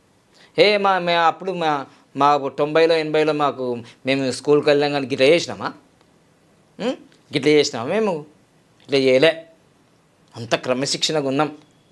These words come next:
అని అంటారు. తర్వాత, ఏ, మా అప్పుడే మంచిగుండే, ఈ పిల్లగాడు చూడు ఎట్లున్నాడు, ఎప్పుడు చూసినా ఇట్లా ఇట్లా, ఇట్లా, ఇట్లా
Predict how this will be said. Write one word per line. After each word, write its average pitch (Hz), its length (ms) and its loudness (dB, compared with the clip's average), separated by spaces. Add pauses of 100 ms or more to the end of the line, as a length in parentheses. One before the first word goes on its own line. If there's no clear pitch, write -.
(640)
అని 190 120 2
అంటారు. 135 240 -2 (720)
తర్వాత, 208 460 4 (300)
ఏ, 180 180 6
మా 226 140 2
అప్పుడే 196 380 0
మంచిగుండే, 190 580 -4 (400)
ఈ 151 80 0
పిల్లగాడు 131 440 2
చూడు 180 160 2
ఎట్లున్నాడు, 170 380 0
ఎప్పుడు - 320 -2
చూసినా 214 340 2 (220)
ఇట్లా 127 200 -6 (720)
ఇట్లా, 165 280 2
ఇట్లా, 175 240 2
ఇట్లా 151 180 -2